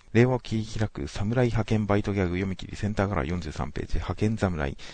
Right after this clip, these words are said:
前田良平先生。家業を奪われた侍の新たな仕事は派遣バイト。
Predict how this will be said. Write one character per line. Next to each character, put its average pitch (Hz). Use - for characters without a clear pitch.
前 104
田 107
良 87
平 107
先 90
生。 73
家 131
業 113
を 76
奪 98
わ 101
れ -
た 80
侍 78
の -
新 98
た 92
な 73
仕 -
事 73
は 73
派 -
遣 110
バ 85
イ 78
ト。 -